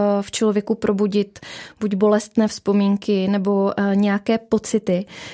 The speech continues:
které třeba v tu chvíli ten člověk nemá kapacitu ošetřit sám.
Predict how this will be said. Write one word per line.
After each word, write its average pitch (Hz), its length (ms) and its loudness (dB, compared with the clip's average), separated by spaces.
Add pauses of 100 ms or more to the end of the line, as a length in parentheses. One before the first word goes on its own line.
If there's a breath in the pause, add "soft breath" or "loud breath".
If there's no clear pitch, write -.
(140 loud breath)
které 220 320 2
třeba 220 280 0
v - 80 -14
tu 233 140 -4
chvíli 208 580 0
ten 208 240 0
člověk 190 640 -2
nemá 208 340 0
kapacitu 202 800 -2
ošetřit - 560 -2
sám. 175 480 0